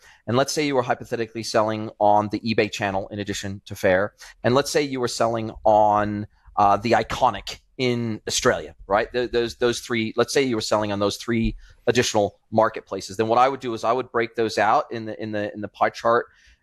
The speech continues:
uh, basically as marketplaces. You know, basically, the moment you have more than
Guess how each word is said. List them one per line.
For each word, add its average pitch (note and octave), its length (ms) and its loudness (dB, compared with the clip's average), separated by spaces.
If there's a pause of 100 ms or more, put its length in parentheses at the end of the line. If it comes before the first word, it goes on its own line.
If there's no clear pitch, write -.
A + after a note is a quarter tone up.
uh, G#2+ 360 4 (120)
basically A2+ 600 -2
as G#2 440 2
marketplaces. C#3 1000 -2
You C3 180 -4
know, - 100 -4
basically, D#3 400 0 (460)
the B2+ 100 2
moment C#3+ 380 -2
you C#3+ 80 -4
have A#2 340 0 (260)
more B2+ 320 2
than A#2 460 0